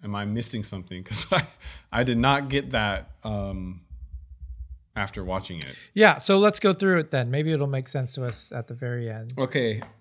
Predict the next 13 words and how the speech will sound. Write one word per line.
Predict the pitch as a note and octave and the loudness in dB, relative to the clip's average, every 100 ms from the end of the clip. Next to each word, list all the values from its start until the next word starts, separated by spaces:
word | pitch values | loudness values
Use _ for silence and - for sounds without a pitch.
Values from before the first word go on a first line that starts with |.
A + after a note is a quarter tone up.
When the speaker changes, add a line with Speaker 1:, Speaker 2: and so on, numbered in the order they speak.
| - | -8
Speaker 1:
Um, | B2 B2 A#2+ A#2+ A#2+ B2 C3 | -4 -2 0 -2 -2 -4 -4
okay, | B2 C3+ | 2 2
I'm | D3+ | 4
gonna | C#3+ | 0
start | - C#3 C3 | 0 0 2
off | C3 - | 0 -2
with | C3 - | -4 0
a, | A2+ A2 G#2 - | 2 2 0 -4
a | - | -4
softball | - C3 A2+ - G#2+ G2 | 0 2 0 -2 -2 -2
here. | G2 F#2+ G#2 G#2+ - _ _ _ - | -2 -4 -4 -6 -10 _ _ _ 0
Boba | C3 C#3 D3 | 2 2 0
Fett | - C3 B2+ - | 2 2 2 -2